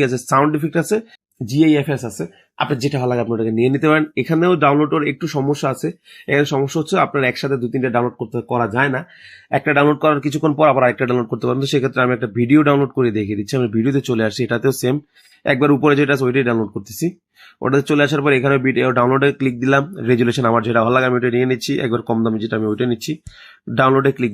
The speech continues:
দিলাম, ডাউনলোডে ক্লিক দিলাম।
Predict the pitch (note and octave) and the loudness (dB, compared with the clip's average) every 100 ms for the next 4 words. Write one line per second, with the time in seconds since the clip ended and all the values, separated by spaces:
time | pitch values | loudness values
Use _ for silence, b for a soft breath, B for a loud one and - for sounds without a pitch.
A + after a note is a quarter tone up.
0 | G2+ G2+ - _ _ _ _ _ _ _ | -4 -6 -8 _ _ _ _ _ _ _
1 | _ _ _ _ _ _ _ _ _ _ | _ _ _ _ _ _ _ _ _ _
2 | _ _ b b b - - B2 C3+ C#3+ | _ _ b b b -10 -2 2 4 2
3 | B2+ C#3 B2 C#3+ | 2 -2 0 -2